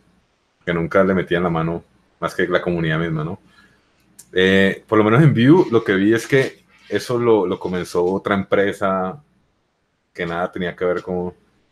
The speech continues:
con Ionic, y luego, pues, ellos simplemente lo, lo adoptaron, ¿no? Y está bien, ¿sí?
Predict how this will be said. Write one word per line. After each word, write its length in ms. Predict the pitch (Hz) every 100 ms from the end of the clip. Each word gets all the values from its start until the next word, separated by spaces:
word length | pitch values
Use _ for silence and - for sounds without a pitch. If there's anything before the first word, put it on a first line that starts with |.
| _ _
con 260 | _ 78 76
Ionic, 400 | 82 107 147 - _ _ _
y 60 | 85
luego, 280 | 85 85 87
pues, 180 | 98
ellos 240 | 82 80 82
simplemente 500 | - 87 87 87 90
lo, 340 | 85 76 73 - _
lo 100 | 78
adoptaron, 520 | 80 - 90 78 73 _
¿no? 220 | - 95 - _ _ _ _ _ _ _ _ _ -
Y 40 |
está 160 | 95 107
bien, 280 | 123 110 - _ _
¿sí? 220 | _ 101